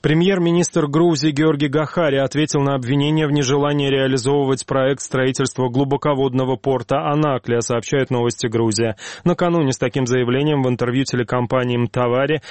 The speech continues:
выступил лидер общественного движения «Лело» Мамука Хазарадзе. По его словам,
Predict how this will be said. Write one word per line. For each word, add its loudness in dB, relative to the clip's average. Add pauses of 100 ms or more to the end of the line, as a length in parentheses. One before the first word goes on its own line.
(140)
выступил 0
лидер 2
общественного 0
движения 0
«Лело» 2
Мамука 0
Хазарадзе. 0
По 0
его 2
словам, 0